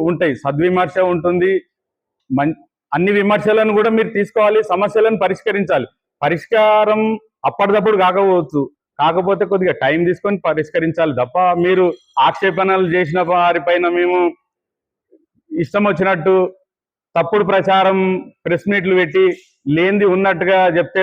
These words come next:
ప్రజలు కూడా నమ్మే పరిస్థితిలో లేరు. సోషల్ మీడియా వచ్చింది కాబట్టి ప్రజలు కూడా చాలా తెలివిగా ఉన్నారు. ఎవరేం మాట్లాడుతారు, వాళ్ళు ఏం చేస్తారు, వాళ్ళు ఎవరైతే మాజీ ప్రజాప్రతినిధులు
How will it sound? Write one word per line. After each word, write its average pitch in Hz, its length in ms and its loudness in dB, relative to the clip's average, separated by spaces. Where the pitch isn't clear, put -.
ప్రజలు 170 400 2
కూడా 185 160 2
నమ్మే 156 260 0
పరిస్థితిలో 151 540 -2
లేరు. 160 240 2
సోషల్ 151 360 -2
మీడియా 156 280 2
వచ్చింది 156 300 -2
కాబట్టి 151 300 -2
ప్రజలు 143 380 0
కూడా 165 180 4
చాలా 156 260 2
తెలివిగా 160 440 2
ఉన్నారు. 165 280 2
ఎవరేం 180 400 2
మాట్లాడుతారు, 175 480 0
వాళ్ళు 160 200 2
ఏం 175 160 0
చేస్తారు, 180 400 0
వాళ్ళు 180 320 2
ఎవరైతే 175 360 0
మాజీ 170 300 2
ప్రజాప్రతినిధులు 190 960 2